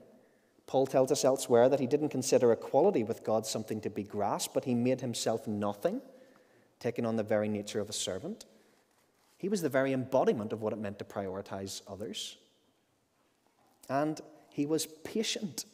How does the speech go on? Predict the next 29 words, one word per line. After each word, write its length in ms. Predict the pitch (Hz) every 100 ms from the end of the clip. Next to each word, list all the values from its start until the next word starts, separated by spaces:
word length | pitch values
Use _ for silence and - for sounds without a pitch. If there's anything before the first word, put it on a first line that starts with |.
| _
He 180 | - 151
is 500 | 143 185 214 - - -
the 80 | 131
most 500 | 123 202 - - -
patient 540 | - 113 - 113 - 107
being 340 | 95 101 202 - - _ _ _ _
in 100 | 131
the 120 | 131
entire 400 | 131 127 - 120
universe. 760 | 123 160 202 - - - - - _ _ _ _ _ _ _ _ - - -
One 120 | 170
of 80 | 160
the 60 |
most 260 | 135 123 -
beautiful 340 | 151 202 143
lines 320 | 117 113 120 120
in 80 |
all 160 | 110 202
of 80 | 214
the 60 |
Gospels 500 | - 107 107 - 113
is 80 | 113
surely 440 | - - 143 147 117
John 340 | 127 117 117
six 380 | - 113 - -
thirty-seven, 640 | 117 110 107 107 104 123
where 100 | 117
Jesus 420 | 110 120 113 113 -
says, 500 | 113 107 110 -